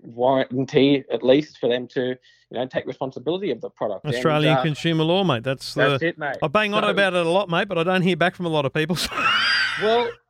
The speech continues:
Speaker 1: you know what? The funny thing is, we, I was co-, sort of honest, um,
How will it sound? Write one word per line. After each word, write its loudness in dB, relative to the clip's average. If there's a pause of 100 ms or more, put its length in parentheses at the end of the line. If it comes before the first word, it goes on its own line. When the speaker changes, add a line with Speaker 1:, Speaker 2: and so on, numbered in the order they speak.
Speaker 1:
you -4
know 0
what? -6 (140)
The -8
funny -10
thing -12
is, -10
we, -12 (260)
I -2
was -10
co-, -8
sort -8
of -12
honest, -12
um, -8